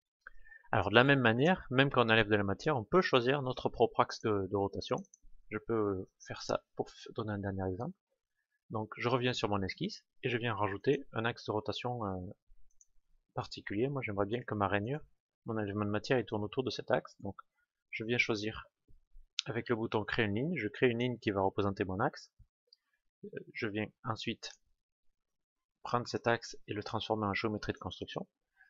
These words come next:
À noter que sur les géométries de construction peuvent être codées de la même manière que les géométries normales. Si jamais je veux définir un peu mieux mon axe, je peux y mettre une contrainte d'angle entre, entre le, l'axe X et mon axe. Donc je vais venir y,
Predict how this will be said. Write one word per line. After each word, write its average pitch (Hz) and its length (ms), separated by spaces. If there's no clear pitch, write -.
À 120 80
noter 113 280
que 175 140
sur 123 200
les 120 80
géométries 120 340
de - 60
construction - 480
peuvent 110 160
être 113 120
codées - 240
de 123 60
la 107 100
même 139 200
manière 131 320
que 127 80
les 117 100
géométries 110 380
normales. 131 280
Si - 140
jamais 113 220
je 113 140
veux 107 120
définir 113 360
un 101 60
peu 104 140
mieux 104 140
mon 95 160
axe, 147 260
je 110 60
peux 107 180
y 104 40
mettre 117 280
une 98 320
contrainte 98 540
d'angle 135 360
entre, - 360
entre 110 320
le, 98 460
l'axe 123 360
X 135 260
et 131 100
mon 117 160
axe. - 300
Donc - 200
je 110 120
vais 95 40
venir 101 280
y, - 160